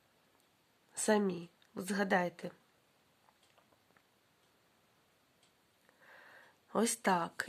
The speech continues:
І тому тут, ну, так. Ну що ж, хай буде саме так. Хай в наших В С У, наших захисників,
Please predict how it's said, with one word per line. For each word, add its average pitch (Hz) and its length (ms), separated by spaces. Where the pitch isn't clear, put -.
І 302 160
тому 202 260
тут, - 420
ну, - 380
так. - 360
Ну 240 140
що 175 300
ж, - 340
хай 262 300
буде 196 420
саме 190 440
так. 185 540
Хай 240 280
в 208 60
наших 208 560
В 196 60
С 226 240
У, 185 360
наших 196 520
захисників, 202 1080